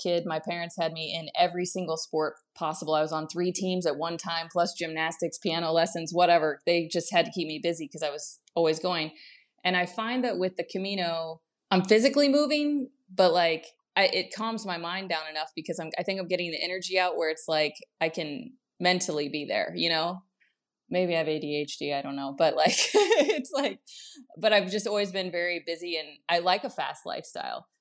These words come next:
So this has been such a contrast, and it's been really good.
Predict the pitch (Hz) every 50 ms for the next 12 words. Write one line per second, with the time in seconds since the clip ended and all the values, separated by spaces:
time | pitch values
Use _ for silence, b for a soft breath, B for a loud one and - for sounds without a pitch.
0 | _ - - - 180 170 - 180 190 190 190 190 170 165 175 165 160 160 - 170
1 | 165 165 - 156 147 139 139 - - 156 147 147 - - - - - - - -
2 | 156 160 160 - 202 196 190 175 165 160 151 - 151 139 131 - -